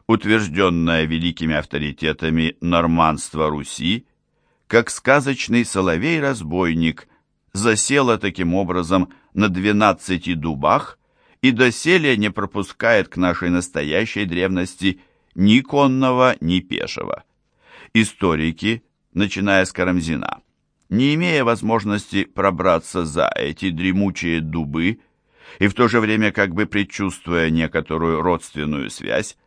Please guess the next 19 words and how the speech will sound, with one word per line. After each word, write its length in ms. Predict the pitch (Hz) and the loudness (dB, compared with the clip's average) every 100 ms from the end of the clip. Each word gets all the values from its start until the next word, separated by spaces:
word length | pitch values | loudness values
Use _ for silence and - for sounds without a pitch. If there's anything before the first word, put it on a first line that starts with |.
| _ | _
с 140 | - - | -14 -6
упомянутой 680 | 123 117 113 107 113 113 110 | -2 2 2 2 0 -2 -4
древностью, 680 | 95 104 107 104 - 107 - _ _ _ - - | -2 -2 -2 -6 -6 -8 -8 _ _ _ -20 0
ограничиваются 1120 | - 139 175 196 180 160 143 139 131 - 127 | 2 2 0 -2 -2 -4 0 0 -2 0 0
поневоле 840 | - 95 85 80 73 80 78 80 - _ | 0 0 2 0 0 0 2 0 -4 _
весьма 420 | - 120 117 120 101 | -2 -2 2 0 0
сбивчивым 640 | 82 127 127 - 104 107 | 0 -4 -4 -4 -2 -2
и 220 | - 98 | -2 -6
коротким 640 | 95 92 92 101 - 90 87 | -2 -2 0 -2 -2 -2 0
изложением 760 | 78 85 78 76 73 76 76 | 0 -4 -2 -4 -4 -4 -4
ее 300 | 64 57 - | -4 -6 -8
истории, 640 | 50 - 151 151 151 156 151 _ _ - - | -12 -4 -2 0 0 -2 -4 _ _ -18 -2
руководствуясь 880 | 127 165 165 - - 156 151 143 - | 0 2 2 0 -2 0 0 0 -4
взглядами 600 | 92 82 117 147 135 131 | -6 0 2 2 2 2
и 300 | 123 101 104 | 2 2 0
изысканиями 920 | 92 95 - 110 117 113 113 107 107 | 0 -2 0 2 4 2 2 2 2
по 120 | 92 85 | 0 -2
преимуществу 720 | 92 85 110 107 107 - 104 | 0 2 2 0 -6 -2 2
немецкой 800 | 101 104 95 92 85 - 95 | 4 6 4 2 0 -2 0